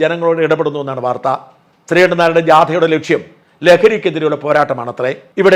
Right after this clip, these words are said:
രണ്ട് മൂന്ന് കാര്യങ്ങൾ ചൂണ്ടിക്കാട്ടേണ്ടതുണ്ട്. ഒന്ന്, ശ്രീകണ്ഠൻ നായരെ പോലെ തിരക്കുള്ള ഒരാൾക്ക്, ഇരുപത്തിനാല് മണിക്കൂറും ജോലി ചെയ്തുകൊണ്ടിരിക്കുന്ന, ഒരേ സമയം ട്വന്റി ഫോർ ന്യൂസിലും ഫ്ലവേഴ്സിലും ജോലി ചെയ്യുന്ന, ഈ സ്ഥാപനം നടത്തുന്ന, അതിന് ബാധ്യതകളെല്ലാം ഏറ്റെടുത്തിരിക്കുന്ന ശ്രീകണ്ഠൻ നായർ ഇങ്ങനെ ഒരു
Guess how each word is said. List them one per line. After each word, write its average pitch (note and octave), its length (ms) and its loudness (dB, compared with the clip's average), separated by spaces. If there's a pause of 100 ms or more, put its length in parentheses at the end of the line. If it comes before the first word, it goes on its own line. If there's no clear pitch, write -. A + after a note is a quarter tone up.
രണ്ട് F3 200 0
മൂന്ന് F#3+ 200 -4
കാര്യങ്ങൾ D#3+ 260 -2 (100)
ചൂണ്ടിക്കാട്ടേണ്ടതുണ്ട്. C3+ 800 -8
ഒന്ന്, G3 180 2 (460)
ശ്രീകണ്ഠൻ F#3 280 0
നായരെ F3+ 200 2
പോലെ E3+ 220 0
തിരക്കുള്ള F3 380 0
ഒരാൾക്ക്, C3 280 -2
ഇരുപത്തിനാല് E3+ 380 -2
മണിക്കൂറും D#3+ 380 -8
ജോലി D#3 180 -2
ചെയ്തുകൊണ്ടിരിക്കുന്ന, C#3+ 520 -6 (300)
ഒരേ G3 200 6
സമയം F#3+ 200 -4
ട്വന്റി F3 220 -4
ഫോർ - 160 -2
ന്യൂസിലും F3 360 -4 (340)
ഫ്ലവേഴ്സിലും F#3 560 4 (160)
ജോലി E3+ 300 0
ചെയ്യുന്ന, C#3+ 280 -4 (500)
ഈ E3+ 100 0
സ്ഥാപനം F3+ 400 2
നടത്തുന്ന, E3+ 360 -4
അതിന് F3 120 -4 (220)
ബാധ്യതകളെല്ലാം E3+ 640 2
ഏറ്റെടുത്തിരിക്കുന്ന D#3+ 520 -8
ശ്രീകണ്ഠൻ D#3+ 340 -2
നായർ D#3 120 2 (420)
ഇങ്ങനെ B3+ 220 0
ഒരു F#3+ 60 -2